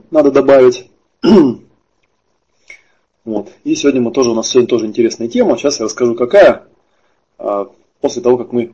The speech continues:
немножечко пройдемся и вспомним, что у нас, собственно говоря, перед этим было. На самом деле получилась такая достаточно, эм, солидная программа обучения. Я даже не ожидал, <laughs> что такое выйдет. Вот. Но тем лучше, да.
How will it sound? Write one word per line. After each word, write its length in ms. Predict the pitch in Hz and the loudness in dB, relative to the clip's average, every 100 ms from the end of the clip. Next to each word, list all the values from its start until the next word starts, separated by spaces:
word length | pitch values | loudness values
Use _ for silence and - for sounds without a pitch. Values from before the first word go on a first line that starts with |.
| - | -6
немножечко 340 | 123 117 - | -2 -2 -6
пройдемся 460 | - 117 131 135 104 | -2 0 0 -4 -10
и 20 | |
вспомним, 400 | - 123 113 101 | -4 -4 -4 -10
что 180 | - 123 | -6 -6
у 40 | |
нас, 140 | 113 - | -6 -8
собственно 280 | - 113 | -12 -8
говоря, 160 | 110 110 | -6 -6
перед 160 | 120 110 | -4 -4
этим 260 | 107 117 | -4 -6
было. 240 | 113 95 92 _ _ _ _ _ _ | -4 -6 -12 _ _ _ _ _ _
На 80 | - | -2
самом 160 | 151 156 | 2 4
деле 120 | 127 | 4
получилась 340 | 127 139 139 | 2 2 0
такая 320 | 123 123 127 113 | 0 0 2 2
достаточно, 600 | 117 127 117 - 113 - 104 | 2 0 -2 -6 -10 -10 -10
эм, 280 | 104 98 95 | -10 -10 -16
солидная 580 | - - 135 135 117 107 | -8 0 2 2 0 -4
программа 460 | 101 120 120 113 110 | -4 0 2 2 -2
обучения. 580 | 110 117 175 170 131 117 | -4 2 4 4 0 -4
Я 120 | 110 | -8
даже 180 | 110 110 | -6 -6
не 60 | 110 | -4
ожидал, 500 | 110 123 151 156 _ _ _ _ _ _ _ _ | -2 2 2 2 _ _ _ _ _ _ _ _
<laughs> 600 | 120 - - - 123 - | -6 -4 -4 -6 -10 -12
что 160 | - 131 | -6 -6
такое 420 | - 185 - 135 | -2 0 2 4
выйдет. 360 | 123 113 113 - - - _ _ _ | 4 2 -2 -6 -20 -20 _ _ _
Вот. 260 | 107 101 98 | -10 -8 -2
Но 260 | 156 156 _ _ _ _ _ _ _ _ _ | -2 -2 _ _ _ _ _ _ _ _ _
тем 220 | 135 117 | 0 2
лучше, 260 | 117 117 95 | 0 -2 -8
да. 240 | 107 113 | -6 -6